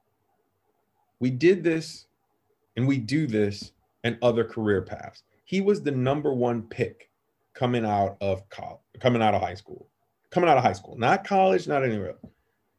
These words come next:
Think about how we used to mass produce celebrity. If you just put, just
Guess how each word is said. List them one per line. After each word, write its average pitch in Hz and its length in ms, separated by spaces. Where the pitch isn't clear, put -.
Think 370 180
about 190 520
how 156 840
we 131 160
used 139 280
to 117 80
mass 110 360
produce 98 400
celebrity. 87 520
If 175 200
you 170 60
just 196 420
put, - 220
just 196 360